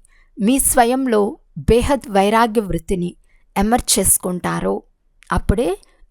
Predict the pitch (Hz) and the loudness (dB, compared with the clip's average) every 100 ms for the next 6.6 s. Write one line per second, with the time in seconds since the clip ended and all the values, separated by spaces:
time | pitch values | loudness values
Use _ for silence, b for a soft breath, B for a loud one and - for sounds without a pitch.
0 | - 196 233 294 - 208 190 220 233 208 | -8 -4 -2 0 0 0 -2 -4 -2 -2
1 | 170 - 190 180 - _ _ _ _ _ | -4 -6 -8 -8 -10 _ _ _ _ _
2 | _ - 196 196 170 202 311 - _ 165 | _ -2 0 0 0 -2 -2 -6 _ 0
3 | 208 240 247 190 185 - 185 190 - _ | 0 0 -4 -4 -6 -6 -6 -8 -10 _
4 | _ _ _ _ _ _ - 160 247 262 | _ _ _ _ _ _ -6 4 4 4
5 | 294 240 247 214 214 220 208 170 - - | 0 0 2 2 2 0 -2 -4 -6 -4
6 | 233 190 180 185 185 220 | -4 -2 -4 -6 -8 -12